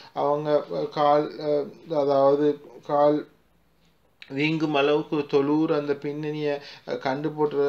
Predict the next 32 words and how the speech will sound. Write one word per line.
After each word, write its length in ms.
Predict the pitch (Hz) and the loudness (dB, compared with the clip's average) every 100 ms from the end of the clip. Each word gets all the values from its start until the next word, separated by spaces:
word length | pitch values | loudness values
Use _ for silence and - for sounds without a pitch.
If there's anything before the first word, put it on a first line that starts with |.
| 143 | 0
ஆயிஷா 300 | 147 147 147 | 0 0 0
ரலியல்லாஹு 200 | 156 147 | -2 0
அன்ஹு 140 | 143 147 | -2 -2
கேக்குறாங்க, 360 | 143 180 190 160 | -6 -6 -6 -6
"ஏன் 280 | 185 262 339 | -6 -6 -8
நீ 100 | 311 226 | -8 -6
இப்படி 320 | 196 185 180 180 180 | -6 -8 -8 -6 -6
இவ்வளோ 280 | 165 175 190 | -6 -6 -4
உங்களை 280 | 175 165 156 | -2 -2 -4
கஷ்டத்துல 520 | 156 147 - 160 156 | -6 -8 -8 -6 -6
போட்டு 240 | 147 147 147 | -2 -2 0
கொள்றீங்க? 480 | 147 139 143 143 143 139 - 208 165 | 0 0 -2 -6 -6 -6 -10 -18 -10
உங்களோட 360 | 139 143 147 | -4 -2 0
முன் 280 | 147 151 170 | -2 -4 -6
பின் 200 | 170 147 | -6 -8
பாவங்கள்லாம் 720 | 147 147 151 151 151 160 151 | -2 0 0 -2 -2 0 0
மன்னிக்கப்பட்டிருக்குதே" 1080 | 131 143 160 165 160 143 - 139 135 139 143 | -2 -6 -6 -6 -4 -8 -10 -14 -10 -2 -2
என்று 160 | 139 | -2
சொல்லும்போது 720 | 139 139 131 147 147 151 175 196 170 - - | -6 -6 -4 -6 -4 -2 0 0 -2 -14 -20
ஸல்லல்லாஹு 340 | - 143 135 139 | -6 -2 2 2
அலைஹி 100 | 131 | 0
வஸல்லம் 220 | 143 - | -6 -4
சொல்றாங்க, 420 | 143 147 170 170 - - - | -4 -2 -4 -4 -8 -10 -16
"அஃபலா 380 | 131 - 147 143 | -12 -6 -2 0
அகூன 380 | 131 - 196 185 156 - | 0 -2 -8 -6 -6 -8
அப்தன் 460 | 143 143 135 143 131 | -10 -10 -4 -4 -4
ஷகூரா, 600 | - 110 - 135 135 120 117 - - | -8 -10 -4 -2 0 0 -2 -8 -16
நான் 260 | 143 147 156 | -6 -4 -4
ஒரு 220 | 165 180 147 - | -2 -2 -2 -6
நன்றி 400 | 135 143 175 196 | -6 -4 -4 -2
உள்ள 220 | 190 185 180 175 - | -2 -2 -2 -4 -6
அடியானாக 720 | 143 156 175 175 170 165 | -6 -4 -4 -4 -2 -4